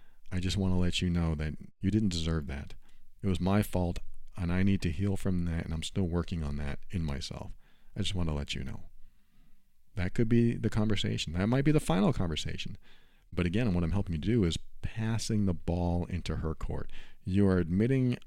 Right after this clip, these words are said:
any fault, you are taking responsibility, and then you are saying,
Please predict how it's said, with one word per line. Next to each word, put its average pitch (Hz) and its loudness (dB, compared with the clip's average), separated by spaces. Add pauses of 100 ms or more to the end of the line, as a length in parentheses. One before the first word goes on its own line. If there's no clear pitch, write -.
(120)
any 92 0
fault, 135 0
you 92 2
are 85 4
taking 113 0
responsibility, 95 0 (380)
and 101 2
then 101 6
you 101 8
are 95 6
saying, 92 2